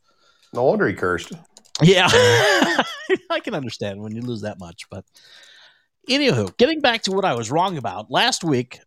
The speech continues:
Speaker 2: uh, you know, uh, we talked a little bit about Bert Week's favorite ba-, favorite sport.
Speaker 1: Oh,
Speaker 2: Hey, uh, in, in the, uh,
Speaker 1: God.
Speaker 2: postseason in the National League's championship sh-,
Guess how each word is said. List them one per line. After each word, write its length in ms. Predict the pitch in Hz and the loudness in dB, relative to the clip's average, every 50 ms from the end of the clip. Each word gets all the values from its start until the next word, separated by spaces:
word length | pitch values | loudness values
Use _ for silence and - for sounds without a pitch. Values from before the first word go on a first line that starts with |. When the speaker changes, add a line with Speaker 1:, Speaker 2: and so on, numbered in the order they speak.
| _ | _
Speaker 2:
uh, 260 | - 139 131 127 127 123 135 | -2 2 4 4 4 2 0
you 60 | 156 | 0
know, 240 | 160 156 156 147 131 | 0 0 -2 -2 -8
uh, 480 | - 131 131 127 127 127 120 117 110 92 | -6 -2 0 0 0 0 -2 -4 -6 -10
we 160 | 107 131 127 - _ 107 _ | -12 -14 -14 -14 _ -14 _
talked 300 | - - 131 120 - - | -4 -2 -2 -2 0 0
a 20 | |
little 140 | 113 117 123 | -2 0 2
bit 120 | 151 151 | 2 2
about 260 | 147 123 123 131 120 - _ _ - _ _ _ _ _ | 2 2 2 0 0 -4 _ _ -20 _ _ _ _ _
Bert 220 | - - - - - | -8 -6 -4 -2 -4
Week's 220 | 208 - - - | -4 -4 -6 -8
favorite 360 | - - - - - - - _ | -8 -8 -14 -12 -12 -14 -10 _
ba-, 80 | - - - - - _ - _ _ | -12 -12 -12 -16 -20 _ -20 _ _
favorite 380 | - - - - - - - - _ | -14 -14 -12 -10 -10 -12 -12 -8 _
sport. 420 | - - - - - - - - - _ _ _ _ 123 | -2 -2 -2 -4 -8 -8 -10 -10 -10 _ _ _ _ -8
Speaker 1:
Oh, 240 | 107 101 101 92 85 82 87 | -6 -4 -4 -4 -6 -8 -2
Speaker 2:
Hey, 160 | - 240 - - _ - | 0 0 0 0 _ 0
uh, 160 | 170 151 139 | 0 0 2
in, 140 | - 165 165 - _ | 0 -2 -2 0 _
in 160 | 160 175 165 | 0 0 2
the, 80 | - - | 4 2
uh, 300 | 92 85 85 82 85 85 | 2 4 2 2 2 0
Speaker 1:
God. 20 | 87 - | 0 2
Speaker 2:
postseason 500 | 196 185 - - 196 208 190 165 151 147 | 2 2 2 2 2 2 2 4 4 4
in 60 | 143 | 4
the 100 | 131 123 | 4 2
National 440 | 120 135 151 175 180 - 170 160 135 | 2 2 0 2 2 2 2 2 2
League's 200 | 151 160 135 - | 2 2 0 -2
championship 640 | - - 165 160 170 - 156 127 107 - 123 110 | -2 0 0 0 0 -2 -4 -4 -2 -2 -2 -2
sh-, 140 | - - - | -2 -2 -4